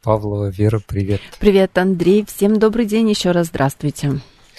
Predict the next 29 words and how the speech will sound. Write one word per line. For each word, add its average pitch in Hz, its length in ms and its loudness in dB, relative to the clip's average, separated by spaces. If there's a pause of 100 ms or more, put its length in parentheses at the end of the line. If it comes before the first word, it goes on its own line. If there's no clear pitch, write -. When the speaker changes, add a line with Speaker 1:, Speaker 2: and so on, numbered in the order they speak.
(680)
Speaker 1:
А, 113 260 0
мы 143 160 4
просили 131 400 2
наших 107 220 0
слушателей 107 460 -2
излить 104 300 2
душу, 143 380 2
они 110 680 2
с - 100 -10
удовольствием 110 580 2
сделали. 117 540 2
Вот, 104 220 2
например, 107 380 2
Оксана 113 680 4
А. 101 220 -2
пишет: - 460 -4
«Мне 135 300 6
и - 20 4
моему 127 300 4
мозгу 131 440 4
было 131 320 6
непонятно, 131 720 2
зачем 110 380 0
интеграл 101 500 2
для 98 160 2
менеджера, 98 640 4
математику 104 720 -2
не 107 260 0
сдала». 101 640 -2